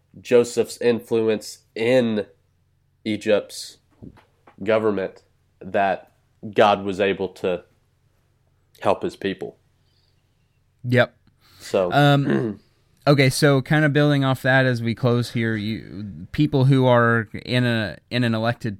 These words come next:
Speaker 2: position and able to make change there, that's, that's some application for you. But this, uh, also for you, but for anybody else listening to this, just, uh, you know, a Christian who's not involved maybe politically or anything like that, uh, whether you care about politics or not,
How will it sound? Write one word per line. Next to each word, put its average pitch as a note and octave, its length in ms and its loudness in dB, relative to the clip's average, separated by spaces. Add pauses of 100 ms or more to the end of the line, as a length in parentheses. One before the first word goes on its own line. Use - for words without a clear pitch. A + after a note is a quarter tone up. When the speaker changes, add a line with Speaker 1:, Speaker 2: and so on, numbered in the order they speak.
(120)
Speaker 2:
position G2+ 600 -8
and G2 100 -8
able F#2+ 220 -8
to F#2+ 80 -8
make F#2+ 180 -10
change F#2+ 380 -8
there, G2 220 -4
that's, F#2+ 420 -8 (100)
that's F2 220 -10
some G2+ 160 -8
application G2 680 -4
for - 140 -14
you. A2 320 -4
But G2 180 -10
this, A2 280 -6 (480)
uh, G2+ 380 -4 (100)
also D#3 340 2
for C#3+ 160 -2
you, B2+ 260 0
but A#2 340 -4
for B2+ 280 -2
anybody A2 440 -2
else A2+ 280 -4
listening A2 380 -4
to G2+ 60 -6
this, G2+ 380 -6
just, - 340 -12
uh, F#2+ 220 -4 (480)
you G2 140 -8
know, F#2 160 -4
a F#2 320 -4
Christian C3 440 0
who's A2+ 240 0
not A#2 200 2
involved A2+ 640 0
maybe G#2 400 -4
politically G#2+ 640 -2
or G2+ 80 -4
anything G#2 360 -6
like G2+ 260 -6
that, G2+ 420 -6
uh, G2+ 200 -10
whether G#2 220 -8
you G2+ 140 -10
care A#2+ 180 -4
about G#2+ 220 -6
politics F#2+ 480 -8
or F#2 60 -8
not, F2+ 280 -8